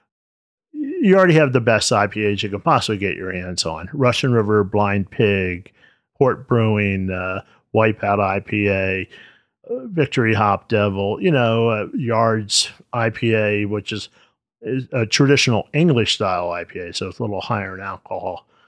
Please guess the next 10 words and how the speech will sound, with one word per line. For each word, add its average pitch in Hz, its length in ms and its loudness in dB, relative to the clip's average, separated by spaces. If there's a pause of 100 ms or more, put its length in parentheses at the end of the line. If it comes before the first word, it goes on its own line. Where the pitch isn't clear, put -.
(640)
You 190 60 -2
know, 131 100 4
there's 143 220 0
so 220 200 0
many 92 320 -4 (160)
really, 139 440 2
really 117 400 0
good 151 220 0
ones 101 260 -4
there. 95 320 -8